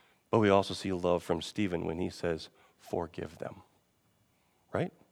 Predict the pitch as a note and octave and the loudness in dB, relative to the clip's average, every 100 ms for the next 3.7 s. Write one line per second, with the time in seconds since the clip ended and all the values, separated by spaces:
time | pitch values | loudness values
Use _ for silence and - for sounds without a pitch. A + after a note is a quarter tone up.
0 | _ _ _ _ _ _ _ _ _ _ | _ _ _ _ _ _ _ _ _ _
1 | _ _ _ _ _ _ _ _ _ _ | _ _ _ _ _ _ _ _ _ _
2 | _ _ A#2 G#2 F#2+ F#2 F2+ - F2 E2+ | _ _ 0 2 0 -2 -2 -4 -2 -2
3 | - F2 F2 E2 E2 - | -4 -6 -4 -6 -8 -12